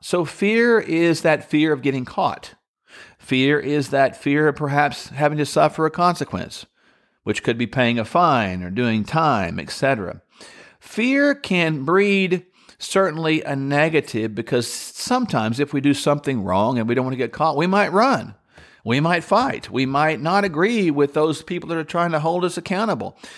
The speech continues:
How many times have, have I really, I remember in school one time, you know, I, I fixed the, the, uh, the drinking fountain. I put some gum on there so that when it,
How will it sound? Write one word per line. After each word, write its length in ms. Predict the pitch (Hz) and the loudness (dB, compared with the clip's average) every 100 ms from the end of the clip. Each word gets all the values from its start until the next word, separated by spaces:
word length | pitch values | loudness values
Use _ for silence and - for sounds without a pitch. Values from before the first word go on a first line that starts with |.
| - - | -20 -2
How 180 | 156 | 2
many 220 | 185 190 185 | 4 2 2
times 540 | 175 190 220 147 - | 0 0 2 0 -2
have, 340 | 147 139 127 - - - | 2 2 0 -6 -20 -16
have 200 | - 143 | -2 0
I 200 | 156 165 | 4 2
really, 600 | 160 147 214 202 131 131 123 | 2 2 2 2 0 -2 -6
I 100 | - | -6
remember 340 | 151 160 170 156 | -2 0 2 0
in 80 | |
school 400 | 131 - 180 214 | 0 0 2 4
one 200 | 147 117 | 0 -2
time, 320 | 113 127 123 123 | -2 -2 -2 -2
you 80 | |
know, 220 | 123 147 135 | 0 2 2
I, 220 | 107 98 _ _ _ _ _ _ _ - - | 0 -4 _ _ _ _ _ _ _ -14 -4
I 120 | 123 | -4
fixed 480 | 117 - 202 - - | -4 -2 -2 -2 -6
the, 260 | 156 117 101 | -2 -2 -2
the, 340 | 120 139 127 | -2 -2 0
uh, 220 | 117 101 92 - _ _ - - _ _ _ _ - | 0 -2 -6 -14 _ _ -20 -20 _ _ _ _ 0
the 100 | 131 | 2
drinking 420 | 151 226 214 135 | 4 2 2 -2
fountain. 340 | - 95 104 | -2 -4 -2
I 100 | 120 | -4
put 240 | 110 165 - | -2 -2 -2
some 260 | 143 117 | -4 -2
gum 300 | 113 147 208 | 2 2 2
on 220 | 135 101 | 2 0
there 180 | 101 101 | 0 -2
so 220 | 104 131 | -2 -2
that 180 | 113 113 | 0 -2
when 220 | 123 139 | -2 -2
it, 260 | 139 127 - | -2 -4 -6